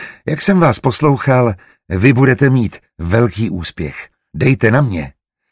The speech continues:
Ještě chvíli se dohadovali, ale pak si plácli.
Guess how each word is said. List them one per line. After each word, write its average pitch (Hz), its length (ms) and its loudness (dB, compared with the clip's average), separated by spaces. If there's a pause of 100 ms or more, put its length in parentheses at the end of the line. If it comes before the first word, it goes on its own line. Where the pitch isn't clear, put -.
(640)
Ještě 110 300 0
chvíli 120 380 -2
se 117 160 -2
dohadovali, 90 720 0 (100)
ale 85 340 -6
pak - 200 -10
si - 160 -4
plácli. 85 580 -6